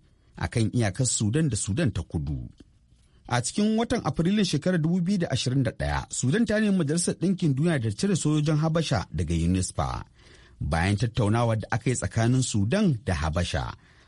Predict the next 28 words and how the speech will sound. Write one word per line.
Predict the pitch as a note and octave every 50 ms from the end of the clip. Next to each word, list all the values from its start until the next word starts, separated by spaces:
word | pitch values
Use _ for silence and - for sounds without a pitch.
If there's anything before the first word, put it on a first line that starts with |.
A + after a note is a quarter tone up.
| _ _ _ _ - -
game | G2+ A2+ A2+ C3 F3
da | A3 A#3
dam | F3+ G3 G3+ F#3 E3
ɗin | - - E3 F3 F3+ E3+
Grand | B2 A#2 C#3 D#3 E3+ E3+ C3+
Renaissance | A2+ B2 C3+ C3 A#2+ G2+ E2+ F2+ D#2 C#2+ C#2 - - - - -
da | - G#2 G2+ G2+
Habasha | A2 E3 E3+ F#3 G#3 - F3+ -
ta | - D#3
yi | - -
a | -
kogin | - - - E2+ D2 D2 F2+ F2+ F2+ F#2
Nilu. | F#2+ F#2+ F2 E2 D2+ C#2 B1 - - _ _ _ _ _ _ _ _ _ _ _ _ _ _ _ -
Da | F#2+ A#2
yake | D#3 G#3 - D4
magana | A#3 G#3 F#3+ G#3 G#3+ F#3+
da | E3
muryar | D3+ D#3+ F#3 G3+ G3 - -
Amurka | D#3+ D#3+ C3+ A#2 A2 - - - - - -
ta | - F3+
shirin | G#3 - B3 A#3 G#3 F3
South | - - E3 F3 F3+ F3
Sudan | - E3+ C3+ C#3+ D3+ D#3 -
in | - F#2+ F2
Focus | - - G#2 F#2+ F#2 - E2 C#2+ C2+ B1+ - - -
a | G#2 G#2
jiya | A2 C#3+ E3 - -
Alhamis, | F2 D2+ D2 D#2 F2 F#2 F2+ D#2 C2+ - - -